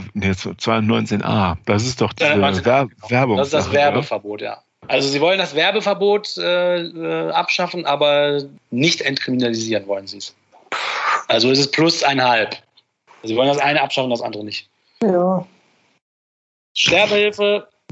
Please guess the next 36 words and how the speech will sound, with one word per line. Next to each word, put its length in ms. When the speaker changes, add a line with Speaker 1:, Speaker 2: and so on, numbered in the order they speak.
Speaker 2:
Es 100
Speaker 3:
Hm. 60
Speaker 2:
muss 180
die 100
Möglichkeit 440
geben, 320
Medikament 460
zu 80
erhalten. 480
Äh, 140
Voraussetzung 640
ist, 560
dass 100
der 120
Wunsch 200
frei 260
und 80
eigenverantwortlich 640
ist. 160
Also 240
Speaker 3:
Plus. 100
Speaker 2:
muss. 360
Speaker 1:
Das 260
ist 160
ein 80
Plus. 520
Speaker 2:
Ja. 280
Speaker 3:
Ja. 200
Speaker 2:
So, 200
okay. 460
Jetzt 200
rechne 220
ich 60
das 120
mal 120
zusammen. 580